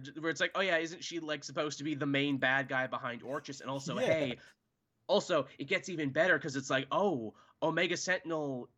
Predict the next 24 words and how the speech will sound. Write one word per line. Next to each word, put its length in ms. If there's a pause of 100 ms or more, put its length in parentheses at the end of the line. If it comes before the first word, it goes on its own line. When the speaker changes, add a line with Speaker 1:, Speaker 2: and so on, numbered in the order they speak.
(100)
Speaker 1:
is 220
Indian 600
and 640
Miss 180
Marvel 420
is 160
Pakistani." 920
So 460
you 120
Speaker 2:
Oh. 20
Speaker 1:
have 420 (220)
two 640 (420)
friggin', 520
what 160
is 140
it, 120
uh, 400 (360)
like, 200
major 440
Asian 420
villains 520
in 80
Speaker 2:
Yeah. 180
Speaker 1:
this. 300